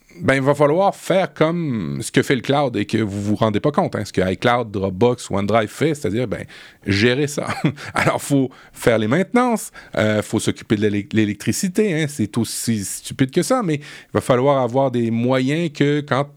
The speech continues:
l'électricité tombe, ben, que ça se ferme automatiquement ou que ça se ferme bien de manière sécuritaire. Alors,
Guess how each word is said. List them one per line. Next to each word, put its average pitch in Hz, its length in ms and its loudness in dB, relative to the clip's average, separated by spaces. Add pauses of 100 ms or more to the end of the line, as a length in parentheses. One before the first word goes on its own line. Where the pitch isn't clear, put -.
(140)
l'électricité 101 540 -2
tombe, 175 320 0
ben, 113 140 0
que - 80 -10
ça - 100 0
se - 100 -8
ferme 131 180 0
automatiquement 110 680 -4
ou 127 80 -2
que - 60 -10
ça 92 100 -2
se - 80 -10
ferme 104 200 -2
bien 107 220 -4
de 113 60 -2
manière 104 240 -4
sécuritaire. - 500 -8 (600)
Alors, - 280 2